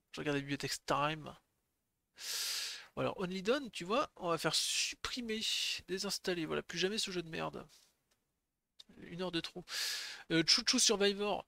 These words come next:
<laughs> Où on, on doit faire un train qui survit à des hordes de zombies. Si j'ai bien compris. C'est ça l'histoire, hein, c'est ça ? Euh, faites rouler votre train,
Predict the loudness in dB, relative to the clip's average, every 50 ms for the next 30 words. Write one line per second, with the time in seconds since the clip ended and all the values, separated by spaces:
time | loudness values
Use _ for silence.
0 | _ -8 -6 -6 -6 -8 _ _ _ _ _ _ _ _ _ _ _ _ _ _
1 | _ _ _ -6 -4 -2 0 0 0 0 -2 -4 -4 -2 2 2 2 4 4 2
2 | 4 2 -2 0 0 0 0 0 0 -2 -4 -2 0 2 4 4 4 4 4 2
3 | 2 2 2 0 0 0 0 -2 -2 -2 -2 -4 -4 -4 0 4 4 6 6 6
4 | 4 2 0 _ _ _ _ _ _ _ _ _ _ _ _ _ _ _ _ _
5 | _ _ _ _ _ _ _ _ _ _ -6 -4 -2 -2 0 0 -2 -2 -4 -8
6 | -10 -10 -10 _ _ _ _ _ _ _ _ _ _ _ _ _ _ _ _ _
7 | _ _ _ _ _ -8 -2 0 0 2 2 0 0 -2 -4 -4 -6 -8 -6 -6
8 | -8 -8 _ _ _ _ _ _ _ _ _ _ _ _ _ _ _ _ _ _
9 | _ _ _ _ _ _ _ _ _ _ _ _ _ -4 0 4 4 6 6 8
10 | 8 6 6 6 6 6 6 4 4 4 4 4 4 4 2 2 2 2 2 0
11 | 2 4 4 4 4 2 0 2 2 2 2 2 0 2 0 0 0 -2 -6 -6
12 | -4 -4 -2 -2 -2 -2 -2 -4